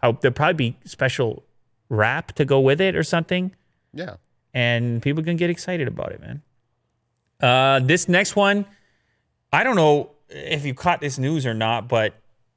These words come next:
Speaker 1: Jeep came out with an enormous vehicle, a remake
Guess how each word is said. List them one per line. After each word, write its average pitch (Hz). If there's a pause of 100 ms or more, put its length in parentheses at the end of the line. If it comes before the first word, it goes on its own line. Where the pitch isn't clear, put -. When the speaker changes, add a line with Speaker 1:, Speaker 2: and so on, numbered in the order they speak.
(1200)
Speaker 1:
Jeep 185
came 156
out 147
with 139
an 139
enormous 135
vehicle, 110 (760)
a 113
remake 120